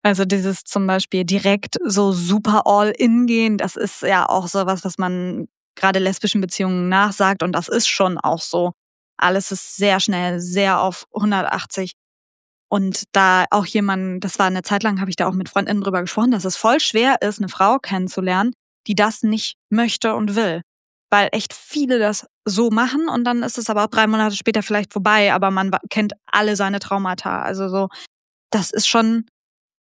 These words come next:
irgendwie ein Ding. Dafür ist aber die andere Red Flag, Alina, die du genannt hast, mit dem, dass man emotional wirklich da ist und Interesse aneinander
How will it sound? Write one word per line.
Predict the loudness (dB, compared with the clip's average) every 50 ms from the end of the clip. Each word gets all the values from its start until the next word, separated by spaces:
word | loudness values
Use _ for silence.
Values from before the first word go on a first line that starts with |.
| _ _ _ _ _ _ _ _ _ _ _ _ _ _ _ _ _ -2
irgendwie | 0 0 2 2 0 0
ein | 0 0
Ding. | 2 2 2 2 2 2
Dafür | 2 2 0 0 -2 -2
ist | -2 0
aber | 0 0 0
die | -2 0 0
andere | 0 0 2 2 2
Red | 0 0 -2 -2 -2
Flag, | -4 -4 -4 -4 -2
Alina, | 0 0 2 2 2 0 0
die | 0 -2
du | -2 0
genannt | 0 0 0 0 -2 -4
hast, | -6 -6 -6
mit | -4 -2 -2
dem, | -2 -2 -2 -6 _ _ _ _ _ _ _ _ _ _ -6
dass | -4 -2 0
man | 0 0 0
emotional | 0 0 0 0 0 0 0 0 0 2 2 2 2 2
wirklich | 0 -2 -2 -4 0
da | 2 4 4 6 6 4 4
ist | 2 0
und | -2 -4 -4
Interesse | -6 -6 -6 -6 -2 -2 -2 -2 0 -2 0
aneinander | 0 0 0 0 -2 0 0 0 2 0 0